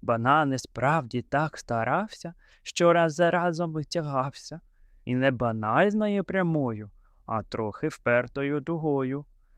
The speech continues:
Побачив він лимон шалений, банан покликав: "Іди й до мене". Лимончик мило посміхнувся, та від неробства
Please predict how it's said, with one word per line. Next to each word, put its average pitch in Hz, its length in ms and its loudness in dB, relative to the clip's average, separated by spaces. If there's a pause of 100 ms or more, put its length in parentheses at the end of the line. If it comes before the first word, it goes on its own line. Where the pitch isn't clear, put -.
(240)
Побачив 196 640 -4
він 156 180 0
лимон 170 460 2
шалений, 156 680 0 (200)
банан 170 400 0
покликав: 160 680 -2 (320)
"Іди 202 380 -2
й 185 140 2
до 220 220 4
мене". 160 560 4 (480)
Лимончик 170 720 2
мило 180 420 0
посміхнувся, 143 1000 -6 (380)
та 139 140 6
від 131 220 -2
неробства 131 920 2